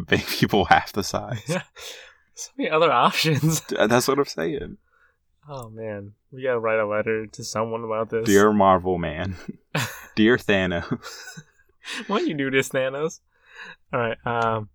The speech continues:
Speaker 2: where was I? Uh, man, you distracted me. I lost count. Ah, okay. So, yeah, after she was,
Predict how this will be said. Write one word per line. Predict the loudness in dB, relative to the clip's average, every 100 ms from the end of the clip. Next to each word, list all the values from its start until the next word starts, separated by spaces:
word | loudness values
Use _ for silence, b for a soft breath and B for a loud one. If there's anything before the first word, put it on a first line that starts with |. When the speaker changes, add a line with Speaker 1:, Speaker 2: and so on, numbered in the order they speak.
| _ _ _ _ _ _ _ _ -20 _ -20 _ -12
Speaker 2:
where | -10
was | -8 -6
I? | -8
Uh, | -8 -10
man, | -12 -14
you | -16
distracted | -14 -12 -10 -12 -14
me. | -18 -16 -16
I | -16
lost | -16 -12
count. | -10 -10 -16 _ -20 -20 _ -2
Ah, | 2 4 2
okay. | 0 -2 -2 B B B
So, | -4 2
yeah, | 2 2
after | 4 2 2 -4
she | -2 -4
was, | -4 -4 -6 -12